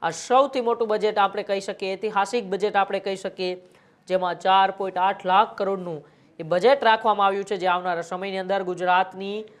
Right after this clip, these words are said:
આર્થિક સ્થિતિની સાથે સાથે એ કહેવાય કે સાંસ્કૃતિક, સામાજિક, રમતગમતથી લઈને શૈક્ષણિક સ્થિતિ સુધારવામાં પણ ખૂબ મદદ કરવાનું છે. જોવાનું રહેશે કે જે બજેટ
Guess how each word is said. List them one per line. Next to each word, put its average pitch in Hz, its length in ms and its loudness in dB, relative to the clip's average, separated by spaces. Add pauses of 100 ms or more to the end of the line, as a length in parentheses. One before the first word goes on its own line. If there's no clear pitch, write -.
(220)
આર્થિક 214 500 2
સ્થિતિની 214 460 -6
સાથે 196 300 -2
સાથે 190 380 0 (640)
એ 185 60 -4
કહેવાય 202 440 4
કે 208 60 0
સાંસ્કૃતિક, 208 840 -2 (120)
સામાજિક, 190 680 -2 (100)
રમતગમતથી 208 800 0
લઈને 208 220 0 (560)
શૈક્ષણિક 254 500 2
સ્થિતિ 220 380 -6
સુધારવામાં 196 480 2
પણ 160 220 -6 (360)
ખૂબ 302 180 4 (100)
મદદ 240 320 4
કરવાનું 202 400 2
છે. 208 80 0
જોવાનું 196 360 0
રહેશે 196 240 -2
કે 214 180 -2 (600)
જે 226 180 8
બજેટ 214 340 4